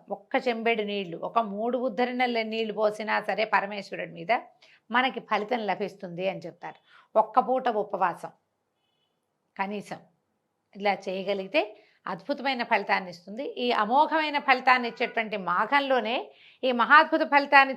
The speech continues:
చూపించేటువంటి మహాశివరాత్రి కూడా రావడము మరింత విశేషంగా చెప్పుకోవాలి.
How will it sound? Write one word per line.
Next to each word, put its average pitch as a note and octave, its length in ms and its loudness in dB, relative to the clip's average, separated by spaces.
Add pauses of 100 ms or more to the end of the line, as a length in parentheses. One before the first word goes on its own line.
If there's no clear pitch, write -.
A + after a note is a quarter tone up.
చూపించేటువంటి A#3+ 640 -2
మహాశివరాత్రి A3+ 720 2
కూడా G3 240 0
రావడము F#3 500 -2 (380)
మరింత A3+ 320 -2
విశేషంగా G#3 600 0
చెప్పుకోవాలి. E3 640 -6